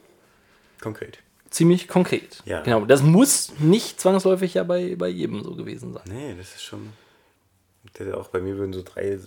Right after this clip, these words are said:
Speaker 1: Stränge so parallel laufen irgendwie. Musik, äh, so, so in Richtung Journalismus was und eben diese Computersachen und so. Und das ist halt schon irgendwie
Speaker 2: Ja, irgendwie.
Speaker 1: passt eigentlich ganz gut so. Also das ist ja so, das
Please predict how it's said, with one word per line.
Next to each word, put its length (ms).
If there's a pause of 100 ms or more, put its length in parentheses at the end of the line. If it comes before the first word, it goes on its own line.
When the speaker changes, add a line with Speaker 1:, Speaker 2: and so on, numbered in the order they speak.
(120)
Speaker 1:
Stränge 360
so 80
parallel 520
laufen 400
irgendwie. 560 (760)
Musik, 760 (460)
äh, 460 (280)
so, 300
so 140
in 80
Richtung 220
Journalismus 580
was 280
und 240
eben 220
diese 160
Computersachen 720
und 140
so. 120
Und 140
das 80
ist 160
halt 240
schon 180
irgendwie 360 (200)
Speaker 2:
Ja, 320 (120)
irgendwie. 480 (120)
Speaker 1:
passt 280 (160)
eigentlich 360
ganz 240
gut 320
so. 380 (220)
Also 240
das 260
ist 140
ja 100
so, 100
das 380